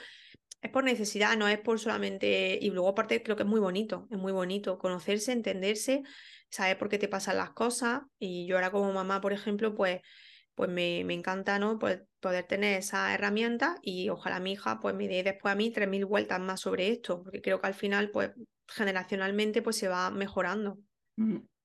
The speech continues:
Speaker 2: y eso, ¿no? Te ayuda a conocerte, a aceptarte, a descubrir, ¿no? En qué eres bueno, eh, qué estrategia puedes seguir y luego
Speaker 1: Claro.
Speaker 2: saber cómo vas a comunicarlo, ¿no? Una vez que tenemos eso,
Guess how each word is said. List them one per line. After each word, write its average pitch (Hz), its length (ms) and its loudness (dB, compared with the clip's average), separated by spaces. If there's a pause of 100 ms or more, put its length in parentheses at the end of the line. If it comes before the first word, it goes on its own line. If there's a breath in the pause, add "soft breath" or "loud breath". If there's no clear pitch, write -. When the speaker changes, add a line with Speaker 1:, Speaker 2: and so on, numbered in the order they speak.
Speaker 2:
y 185 160 0
eso, 170 140 2
¿no? 165 100 4
Te 175 80 0
ayuda 165 360 2
a 170 80 0
conocerte, 190 640 2
a 196 60 0
aceptarte, 190 720 -2 (300 soft breath)
a 170 120 4
descubrir, 170 540 6
¿no? 202 100 4
En 226 180 4
qué 170 80 4
eres 170 200 6
bueno, 208 500 4 (400)
eh, 165 460 4
qué 175 80 2
estrategia 175 480 2
puedes 165 260 6
seguir 214 580 6 (360)
y 196 120 6
luego 170 260 10
Speaker 1:
Claro. - 180 -6 (120)
Speaker 2:
saber 156 560 0 (260)
cómo 170 260 8
vas 180 140 4
a - 40 -2
comunicarlo, 147 640 4
¿no? 185 160 6
Una 170 180 4
vez 156 120 2
que 170 80 4
tenemos 160 440 8
eso, 196 380 0